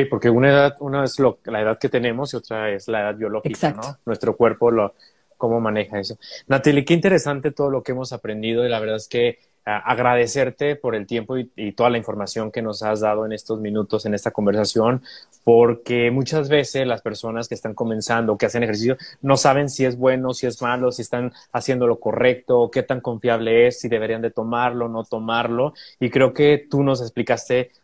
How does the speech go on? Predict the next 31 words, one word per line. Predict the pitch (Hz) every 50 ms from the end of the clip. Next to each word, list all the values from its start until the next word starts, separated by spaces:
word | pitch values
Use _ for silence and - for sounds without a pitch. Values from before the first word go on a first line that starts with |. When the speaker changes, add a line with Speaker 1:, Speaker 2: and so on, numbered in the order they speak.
| _ -
Speaker 1:
los | 117 113 110 110
principales, | - 120 110 113 117 117 - 117 117 117 123 127 123 -
este, | 127 113 - - 117 110
suplementos | - 123 107 - 113 113 113 117 117 107 - 123 117 -
que | - 120 110
las | 107 104
personas | - 110 104 - 110 110 113 -
que | - 113 107
hacen | 110 107 - 117 117
ejercicio | 113 120 120 117 - 120 110 - 120 123 135 - _ - - - - -
pueden | 127 120 117 120 120 117
tomar | - 131 135 135 143 151 -
y | - 135
también | - - 110 110 110 135 156 165
nos | 151 127 117
diste | 127 123 120 - - 127 127 139 135 _ _ _
otras | - 113 113 123 127 120
opciones | 131 - - 135 123 120 123 120 110
de | 120 110
que | - 117
debemos | 107 107 104 104 107 113 117 113 - _ _ _ -
incrementar | 127 120 120 107 - 117 110 110 107 101 - 117 110 113 113
o | 117 117
ingresar | 113 107 107 104 101 - 117 110 113
a | 113
nuestra | 117 110 107 - - 104 101 98 95 - _ _ _ -
alimentación, | - 107 113 110 110 110 104 101 104 101 95 - 131 127 123 120
¿no? | 110 120 143 151
Los, | 143 135 - - - 120
los | 104 107 101 -
omega | 113 107 104 101